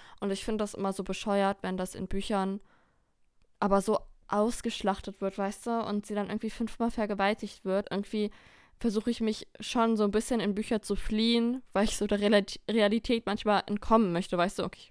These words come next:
ich hab kein schlimmes Leben, mein Leben ist eigentlich echt toll. Aber dann lese ich da ständig von irgendwelchen gewaltvollen Beziehungen, wo ich mir denke, toll,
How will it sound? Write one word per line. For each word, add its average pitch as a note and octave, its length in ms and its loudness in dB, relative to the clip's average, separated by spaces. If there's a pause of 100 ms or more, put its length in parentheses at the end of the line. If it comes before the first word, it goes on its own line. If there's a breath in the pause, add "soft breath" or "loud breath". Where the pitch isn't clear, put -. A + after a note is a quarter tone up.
(140)
ich - 60 -20
hab - 160 -10
kein F#3+ 240 0
schlimmes G3+ 360 -2
Leben, B3 280 6
mein F3 160 0
Leben F3 180 0
ist F3+ 120 -6
eigentlich - 260 -6
echt - 140 -6
toll. G3+ 260 2 (800 soft breath)
Aber F#3+ 480 6 (400)
dann G3 160 2
lese G#3+ 240 4
ich B3 100 -2
da G3 140 2
ständig G3 320 0
von - 100 0
irgendwelchen G3 680 -2
gewaltvollen G3 580 2
Beziehungen, G#3+ 480 0
wo F#3+ 40 0
ich - 100 -4
mir G3 60 -2
denke, G3 300 -2
toll, E4+ 180 4